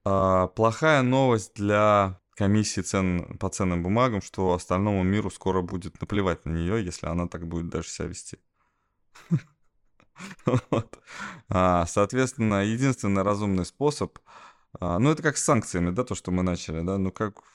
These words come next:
собственно, что у нас? Нам это, нам туго, но не та-, но не так, как вы думали.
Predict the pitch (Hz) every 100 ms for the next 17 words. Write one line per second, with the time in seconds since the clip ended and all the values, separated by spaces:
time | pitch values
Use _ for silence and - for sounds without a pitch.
0 | _ - - - - 95 92 - 101 85
1 | 80 76 - 98 123 127 - 101 120 113
2 | 190 196 92 87 - 107 113 113 127 76
3 | 113 123 117 139 127 120 110 113 110 104
4 | 90